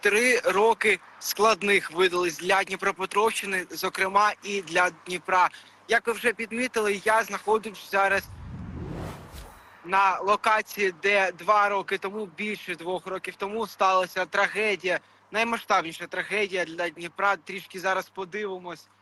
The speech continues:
Бачимо, що замість двох під'їздів тепер тут така порожнина. Реконструкції завершені. Так, тепер замість двох під'їздів тут буде отака,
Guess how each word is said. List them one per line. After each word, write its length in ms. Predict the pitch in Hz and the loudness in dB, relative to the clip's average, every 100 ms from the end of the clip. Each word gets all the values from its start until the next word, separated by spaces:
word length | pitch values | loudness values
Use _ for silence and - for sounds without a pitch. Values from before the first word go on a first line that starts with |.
| _ _ _ _ - | _ _ _ _ 0
Бачимо, 480 | 208 220 - 196 | 2 2 0 -6
що 220 | 190 - 202 | -6 -4 -2
замість 580 | 180 208 208 190 - _ | 2 0 0 -8 -12 _
двох 240 | 165 220 | -2 -2
під'їздів 520 | - 202 180 233 185 175 | -2 -12 -12 -12 -12 -12
тепер 380 | 185 180 208 175 | -12 -6 -6 -6
тут 160 | 196 180 | -12 -10
така 400 | 185 - 185 165 _ _ _ _ _ _ _ _ _ - | -10 -2 0 0 _ _ _ _ _ _ _ _ _ -2
порожнина. 800 | 196 208 175 202 247 233 214 180 _ _ _ _ _ _ - | 0 2 0 -2 -4 -2 -2 -4 _ _ _ _ _ _ -4
Реконструкції 680 | 190 220 208 277 240 240 | -2 -2 -2 -6 -4 -4
завершені. 640 | 208 220 202 180 147 156 151 | 0 2 4 2 2 -4 -6
Так, 280 | - 165 - | 0 0 0
тепер 380 | - 165 226 190 | -6 -2 0 0
замість 680 | 185 185 190 185 - - - - - _ | 0 0 0 -6 -8 -16 -20 -20 -20 _
двох 200 | 143 180 | -6 -6
під'їздів 440 | - 185 208 190 170 | -4 -10 -8 -8 -10
тут 180 | 180 151 | -12 -12
буде 360 | 175 180 - | -6 -6 -6
отака, 480 | 156 165 156 160 147 | -12 -8 0 2 2